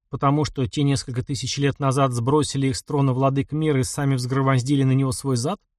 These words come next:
По лицу священника скользнула печальная улыбка. «Может, вы и правы», — сказал он и вновь повернулся к коридору. «Прошу за мной». Мы проследовали дальше. Прошли целую анфиладу больших и малых залов. Чего там только не попадалось.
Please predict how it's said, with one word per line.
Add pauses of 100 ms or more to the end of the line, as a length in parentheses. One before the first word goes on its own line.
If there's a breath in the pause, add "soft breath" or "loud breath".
(880)
По
лицу
священника
скользнула
печальная
улыбка. (800)
«Может,
вы
и
правы», —
сказал
он
и
вновь
повернулся
к
коридору. (120)
«Прошу
за
мной». (920)
Мы
проследовали
дальше. (540)
Прошли
целую
анфиладу
больших
и
малых
залов. (380)
Чего
там
только
не
попадалось.